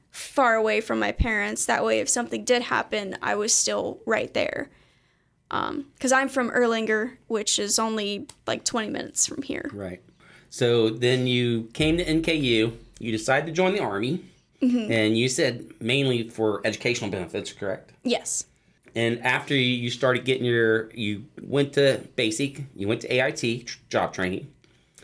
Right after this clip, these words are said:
Speaker 2: When did you kinda start picking up those educational benefits? And you used them to get your degree, I'm assuming.
Speaker 1: Yeah.
Speaker 2: Okay.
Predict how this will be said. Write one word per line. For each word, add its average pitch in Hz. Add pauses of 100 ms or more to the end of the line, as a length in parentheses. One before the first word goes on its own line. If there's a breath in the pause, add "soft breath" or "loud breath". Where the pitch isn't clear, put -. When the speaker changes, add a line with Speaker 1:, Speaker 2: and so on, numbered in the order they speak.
(320 soft breath)
Speaker 2:
When 151
did 139
you 139
kinda 127
start -
picking -
up 110
those 113
educational 90
benefits? - (340 soft breath)
And 120
you 123
used 123
them 110
to 107
get 110
your 95
degree, 95
I'm -
assuming. - (280)
Speaker 1:
Yeah. 254
Speaker 2:
Okay. -